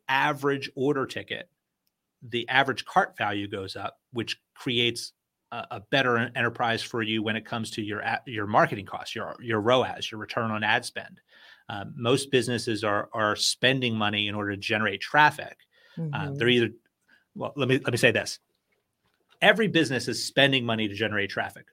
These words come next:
Speaker 1: They're either actively spending it, meaning they're actually generating traffic, or they're spending money by not generating traffic 'cause it costs them, uh, a, a, a lot more for it to service every customer that comes in.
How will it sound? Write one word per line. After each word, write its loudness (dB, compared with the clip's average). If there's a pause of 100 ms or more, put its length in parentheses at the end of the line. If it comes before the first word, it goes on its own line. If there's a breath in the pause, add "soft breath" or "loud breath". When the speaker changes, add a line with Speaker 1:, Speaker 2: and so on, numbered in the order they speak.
Speaker 1:
They're 0
either 0
actively 4
spending -2
it, -4
meaning -4
they're -6
actually -6
generating 6
traffic, -6 (240 loud breath)
or -6
they're 4
spending 4
money 0
by -2
not 0
generating -2
traffic -6
'cause -12
it -12
costs -2
them, -8 (320)
uh, -6
a, -6
a, -10 (100)
a -10
lot 2
more 0
for -4
it -2
to -10
service -2
every -4
customer -8
that -12
comes -12
in. -12